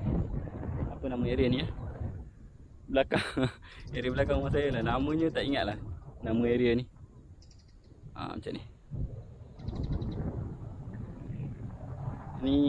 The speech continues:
pokok, pokok apa ni, eh? Mestilah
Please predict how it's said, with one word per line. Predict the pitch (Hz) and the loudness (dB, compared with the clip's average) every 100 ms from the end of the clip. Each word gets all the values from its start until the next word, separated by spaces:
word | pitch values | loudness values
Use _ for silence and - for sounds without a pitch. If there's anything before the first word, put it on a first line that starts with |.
| 139 135 131 123 | 6 4 4 2
pokok, | 131 - 139 127 - - | -2 0 2 2 2 0
pokok | - | 2
apa | - - | 2 2
ni, | - | 2
eh? | - - - - - - - - - - - - - - - - | 0 -4 -4 -6 -8 -10 -10 -12 -12 -8 -6 -6 -8 -6 -6 -6
Mestilah | - - - | -4 -2 -2